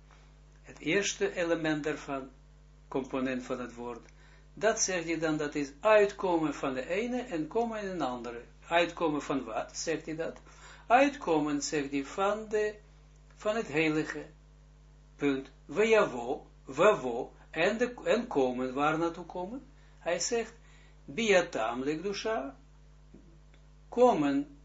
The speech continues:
in, komen naar het ge-, naar het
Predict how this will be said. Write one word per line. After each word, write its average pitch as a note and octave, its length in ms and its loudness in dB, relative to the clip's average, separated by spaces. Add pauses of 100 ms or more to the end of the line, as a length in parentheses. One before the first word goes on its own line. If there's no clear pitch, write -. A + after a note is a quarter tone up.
(180)
in, G#3+ 400 -4 (360)
komen F#3+ 400 4
naar F#3+ 260 6
het C#3 200 -2
ge-, B2+ 320 -4
naar F3+ 300 2
het B2+ 240 -6